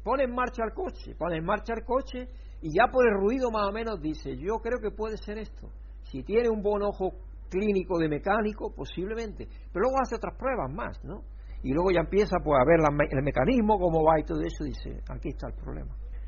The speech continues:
Yo hace poco, el coche viejo, de cerrar la puerta de atrás,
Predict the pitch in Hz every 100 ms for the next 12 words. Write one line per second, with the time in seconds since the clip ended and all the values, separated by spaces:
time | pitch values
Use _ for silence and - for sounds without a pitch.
0 | - - 147 151 151 160 160 160 160 139
1 | 120 - - - - - - 139 123 175
2 | 180 - 151 135 123 117 127 117 170 180
3 | 175 240 - - - - - - - 139
4 | 151 165 220 220 220 233 202 185 165 220
5 | 202 208 -